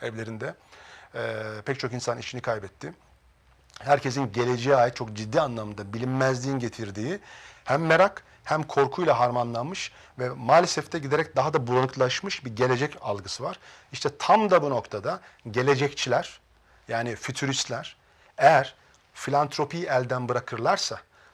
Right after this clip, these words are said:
bu kadar kafası karışmış lokal ve küresel toplumların gelecek kurgusu ve gelecek mefhumunun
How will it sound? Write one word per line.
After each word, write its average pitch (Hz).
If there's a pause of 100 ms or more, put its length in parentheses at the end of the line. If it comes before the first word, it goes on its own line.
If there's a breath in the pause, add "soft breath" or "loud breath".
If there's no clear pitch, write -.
bu 131
kadar 170
kafası 139
karışmış 104
lokal 151
ve 135
küresel 127
toplumların 120 (380 soft breath)
gelecek 127
kurgusu 113
ve 113
gelecek 117
mefhumunun 117